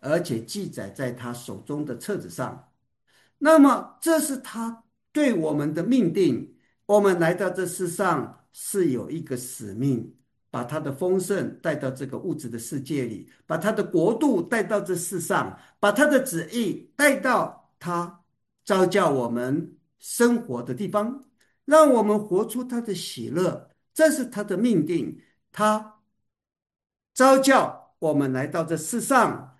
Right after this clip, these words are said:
是让我们常常的喜乐，就是在他内有圆满的喜乐。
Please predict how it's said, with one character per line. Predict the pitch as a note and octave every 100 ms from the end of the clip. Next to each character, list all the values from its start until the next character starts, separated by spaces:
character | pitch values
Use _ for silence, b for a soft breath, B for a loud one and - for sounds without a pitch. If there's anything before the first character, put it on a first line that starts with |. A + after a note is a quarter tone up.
| b
是 | - - F#3+
让 | F3 G#3 E3
我 | D3+
们 | D3 D3+
常 | D3+ C#3 G3+ C4+
常 | D#3 D3+
的 | D3+
喜 | C3+ - A#2+
乐， | D3 D#3+ - - _ _ _ _ _ _ _
就 | - F#3
是 | D3 D#3+ C3+
在 | - B3+
他 | F#3+ E3+ G3
内 | G#3+ A3 C#3 - _
有 | C#3 A2
圆 | G#2+ A#2
满 | F3 C3
的 | A2+
喜 | A2 - F#2
乐。 | A2 A2 -